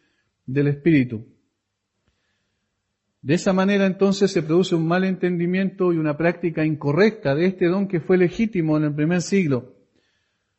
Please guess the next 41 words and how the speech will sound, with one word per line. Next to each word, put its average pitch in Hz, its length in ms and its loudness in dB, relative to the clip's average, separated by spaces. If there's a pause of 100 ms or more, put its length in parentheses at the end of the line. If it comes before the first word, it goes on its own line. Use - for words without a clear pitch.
(260)
Porque 190 640 -2
la 135 120 -4
Biblia 170 280 2
dice 165 320 -4
que 147 120 -2
Dios 165 220 -2
no 147 140 -6
es 160 100 -4
Dios 151 280 -4
de 165 340 -6 (280)
confusión. 131 720 -8 (920)
Dios 160 220 -2
no 175 160 -2
es 160 80 -6
Dios 175 180 0
de 156 100 -4
confusión. 147 680 -6 (1400)
Por 170 80 2
esta 214 200 4
razón 190 360 4
es 202 100 0
que 190 120 2
lo 175 80 2
enseñado 175 480 0
por 175 180 -2
Pablo 190 260 4
a 185 40 4
los 175 140 0
Corintios 180 460 -2
es 160 60 -2
muy, 185 220 -2 (100)
muy 190 220 -2
pertinente 165 720 -4
para 127 240 -6
el 131 80 -4
día, 156 500 -2
para 131 160 -6
el 127 120 -4
día 139 180 0
de 127 80 0
hoy. 135 240 0